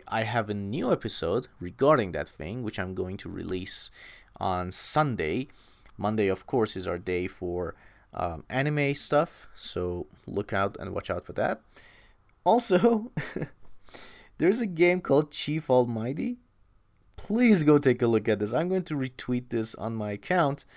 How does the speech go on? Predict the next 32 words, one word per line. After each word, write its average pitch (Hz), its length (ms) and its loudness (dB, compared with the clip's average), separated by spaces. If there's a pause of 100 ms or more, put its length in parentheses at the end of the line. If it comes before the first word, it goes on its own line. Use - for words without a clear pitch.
(340)
Just 208 300 -2
go 175 220 8
and 151 160 2
take 135 280 0
a 123 40 0
look 107 300 0
at 92 160 2
this. - 240 -4
What 185 160 -6
the 175 80 0
hell 139 300 0
even 117 200 -2
is 104 200 -4
this? 80 160 -8 (340)
They 180 160 6
copy 170 400 0
and 143 180 -4
pasted 127 600 2 (380)
the 123 80 -2
poster 123 800 2 (520)
from 123 440 2 (200)
any 170 280 2
So-, 143 320 0
every 160 240 2
Sony 135 360 2
game, 104 300 0 (560)
and 139 480 -2 (260)
they're 147 160 -2
claiming 147 360 0
it 127 100 2
for 120 100 -2
themselves. 98 460 -6